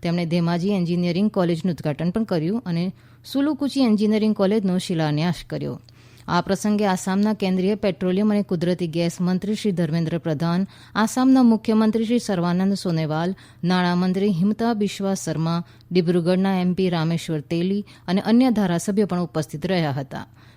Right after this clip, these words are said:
પ્રધાનમંત્રીએ તેમના સંબોધનમાં કહ્યું કે આ પ્રોજેક્ટ્સ આસામના યુવાનો માટે રોજગારની તકો ઊભી કરશે. તેમણે કહ્યું કે આસામમાં ઉજ્જવલા યોજના લગભગ સફળ છે.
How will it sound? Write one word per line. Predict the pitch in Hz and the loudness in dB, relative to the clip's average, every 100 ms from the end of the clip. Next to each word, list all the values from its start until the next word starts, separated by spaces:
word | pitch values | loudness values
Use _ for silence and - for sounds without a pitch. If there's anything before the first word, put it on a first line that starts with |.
| - | -4
પ્રધાનમંત્રીએ | 180 185 180 190 196 208 220 | 0 2 2 2 2 2 0
તેમના | 208 196 196 | 2 0 0
સંબોધનમાં | - 170 175 170 208 220 | 0 0 2 2 2 2
કહ્યું | 214 185 208 | 2 0 0
કે | 208 | 0
આ | 196 180 | -2 -2
પ્રોજેક્ટ્સ | - 175 165 202 - - | -2 -2 -2 -4 -6 -6
આસામના | 165 - 180 180 175 | -6 -2 -2 0 0
યુવાનો | 160 160 160 160 | 0 0 0 2
માટે | 160 233 208 131 - - - | 2 2 0 -2 -8 -20 -4
રોજગારની | 175 226 226 277 254 | 2 2 2 2 4
તકો | 214 220 - 165 | 2 -2 -2 -2
ઊભી | - 170 151 | 0 0 -2
કરશે. | - 156 - 151 - - - | -4 -6 -4 -8 -10 -18 -6
તેમણે | 180 190 | -2 0
કહ્યું | 185 208 240 | 0 0 0
કે | 240 | 0
આસામમાં | 202 202 233 240 240 | -2 -2 0 2 2
ઉજ્જવલા | 196 175 185 180 | 0 0 0 2
યોજના | 175 190 208 202 | 0 2 2 2
લગભગ | 180 202 151 156 | 0 -2 -2 -4
સફળ | - 196 - 151 | -4 -6 -2 -2
છે. | 156 - 156 | -2 -6 -8